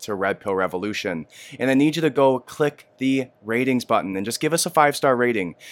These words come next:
That would mean so much to me. Um, feel free to write something. Feel free not to write something. Whatever works for you. But if you could leave that five stars, I would appreciate it so, so much.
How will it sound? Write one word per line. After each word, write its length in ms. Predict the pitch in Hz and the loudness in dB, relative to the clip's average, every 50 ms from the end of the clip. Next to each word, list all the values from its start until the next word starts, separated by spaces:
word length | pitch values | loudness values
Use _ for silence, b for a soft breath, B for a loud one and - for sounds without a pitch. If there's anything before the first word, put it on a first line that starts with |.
| B B B | B B B
That 120 | 139 151 | 2 2
would 100 | 156 151 | 4 4
mean 160 | 151 147 143 | 2 0 0
so 220 | 139 - 156 143 139 | 0 0 -2 0 2
much 260 | 139 135 131 - - | 2 2 0 -2 -2
to 80 | 139 | -2
me. 280 | 127 127 127 127 123 123 B B B B B B | -2 0 0 -2 -2 -4 B B B B B B
Um, 240 | 107 104 101 101 | 0 0 0 0
feel 180 | 98 - 156 151 | -2 2 2 2
free 160 | 147 - 147 | 4 4 0
to 80 | 139 135 | 2 4
write 220 | 123 127 131 131 | 4 4 4 4
something. 340 | - 139 120 120 120 117 - _ _ _ | 2 0 0 0 0 -2 -4 _ _ _
Feel 160 | - 180 180 | -2 0 0
free 160 | 156 - 151 135 | 2 2 0 0
not 300 | 127 135 135 135 139 139 | 4 6 6 6 4 4
to 100 | - 123 | 2 2
write 200 | 123 123 123 - | 4 4 4 4
something. 440 | - 135 123 120 - 123 117 113 b b b b b b | 2 2 2 2 2 0 0 0 b b b b b b
Whatever 400 | - 127 156 185 180 160 151 147 | 0 2 6 6 6 6 4 4
works 200 | 139 139 127 - | 2 2 0 -2
for 140 | - - 135 | -4 -2 -2
you. 180 | 123 120 117 | 0 0 0
But 140 | 104 101 117 | 0 2 0
if 140 | 127 123 - | 0 0 0
you 100 | 190 185 | -4 0
could 120 | - 165 143 | 0 0 2
leave 160 | 151 151 135 | 2 4 6
that 200 | 143 139 123 - | 6 4 4 6
five 220 | - 131 131 123 | 6 6 6 6
stars, 280 | - - 127 120 117 104 | 4 4 4 4 4 4
I 40 | - | 0
would 140 | 117 113 113 | -2 -2 -2
appreciate 580 | 113 - - 139 131 123 - 127 120 110 110 | -6 -4 -2 -2 0 0 0 0 0 0 0
it 180 | 107 101 92 - | 0 -2 -2 -2
so, 400 | - - - 135 120 117 110 107 | -6 -4 0 2 4 4 4 2
so 280 | - - - 117 101 | -2 -2 -2 0 0
much. 420 | 98 98 107 117 113 113 - - | 0 0 0 0 0 0 -2 -8